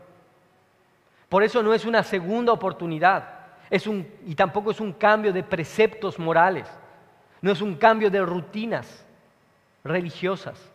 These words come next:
sino que es un milagro en el interior de las personas.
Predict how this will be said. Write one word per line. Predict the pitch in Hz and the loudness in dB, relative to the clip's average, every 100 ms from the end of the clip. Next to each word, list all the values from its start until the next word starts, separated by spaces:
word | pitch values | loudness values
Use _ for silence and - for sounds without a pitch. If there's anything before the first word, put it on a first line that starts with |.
| _ _ _ _ _ | _ _ _ _ _
sino | - 190 185 | -6 -4 -2
que | |
es | 196 | -4
un | 214 202 | -4 -2
milagro | 185 175 175 202 226 190 156 135 - - | -2 -2 2 4 4 2 -2 -4 -6 -8
en | 175 | -4
el | 170 | -4
interior | 170 151 165 147 180 190 165 | -4 -4 -4 -2 0 0 0
de | |
las | 156 135 | 0 -2
personas. | 147 123 170 160 117 | -8 -6 -8 -8 -12